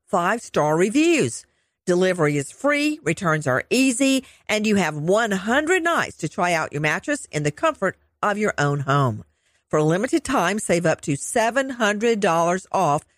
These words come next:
select mattresses plus two free pillows. Go to leesa dot com forward slash Nancy for an additional fifty dollars off mattresses and select goods. That's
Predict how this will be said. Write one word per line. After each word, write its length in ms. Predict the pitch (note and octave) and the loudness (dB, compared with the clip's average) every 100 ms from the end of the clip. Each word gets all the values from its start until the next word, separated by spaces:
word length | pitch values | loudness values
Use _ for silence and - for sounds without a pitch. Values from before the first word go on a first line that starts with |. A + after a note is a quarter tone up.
| _ | _
select 460 | - E3 D#3+ - | -2 2 2 0
mattresses 560 | E3+ C#3+ D#3 D3+ D3 B2+ | -2 -4 -4 -6 -4 -4
plus 480 | - C#4+ C4 G#3+ - _ - | -2 2 2 0 -6 _ -6
two 200 | - E4 | 0 0
free 220 | - G#3 | 2 -2
pillows. 520 | A#3+ D#4+ C4 A#2 A2 - _ - | 0 0 0 -2 -6 -16 _ -4
Go 120 | E3+ | 0
to 100 | E3 | 2
leesa 360 | D3 D3+ A3+ D4+ | 2 2 0 0
dot 220 | D#4+ D#4 | 0 -2
com 360 | B3+ A#3 A3 A3 _ _ | 0 2 2 -2 _ _
forward 380 | - E4 F4 A#3+ | 2 4 4 0
slash 380 | - E3+ E3+ - _ - | -2 -2 -2 -6 _ -8
Nancy 600 | D#3+ A#3+ A#3+ - E3 G#3+ _ _ | -2 0 -2 0 2 0 _ _
for 120 | G3+ | 0
an 140 | A#3+ C4 | 2 2
additional 760 | C4 G3+ D4+ G4 G4+ C#4+ E3 | -2 0 0 0 0 0 0
fifty 320 | E3 E3 D#3+ | 0 -2 0
dollars 360 | E3 D#3 D#3 D#3+ | 0 2 2 2
off 240 | F3 A3 | 0 -2
mattresses 640 | F#3+ B3+ E4 G#3+ - A#3+ - _ _ - | -2 -2 -2 -6 -2 -2 -2 _ _ -6
and 320 | G3+ G3 F#3+ | -2 0 0
select 500 | - E3+ D#3+ D3 - | 0 2 2 0 -4
goods. 540 | G3 D#4 B3+ B2 - - _ _ - | 0 2 2 -2 -10 -18 _ _ -4
That's 460 | G3+ F#3+ C#3+ - | -2 -2 -6 -12